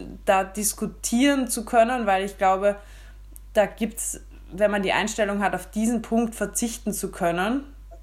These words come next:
und den wirklich am Anfang, dann, wie gesagt, da tue ich mir ein bisschen schwer, dann zu diskutieren, weil dann sitzt auf einem anderen Boot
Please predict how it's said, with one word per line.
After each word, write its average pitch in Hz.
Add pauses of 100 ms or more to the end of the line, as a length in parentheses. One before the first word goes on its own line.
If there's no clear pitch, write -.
(100)
und 185
den 196
wirklich 196
am 165
Anfang, 202 (400)
dann, 180 (500)
wie 170
gesagt, 196
da 175
tue 233
ich 254
mir 285
ein -
bisschen 294
schwer, 240
dann 262
zu 233
diskutieren, 233
weil 175
dann 196
sitzt -
auf 202
einem 208
anderen 196
Boot 185